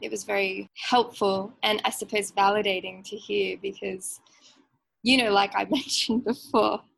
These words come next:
you know, um, doing an arts degree can sometimes feel,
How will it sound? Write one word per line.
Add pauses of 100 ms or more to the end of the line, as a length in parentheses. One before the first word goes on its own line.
(720)
you
know, (180)
um, (100)
doing
an
arts
degree (100)
can
sometimes
feel,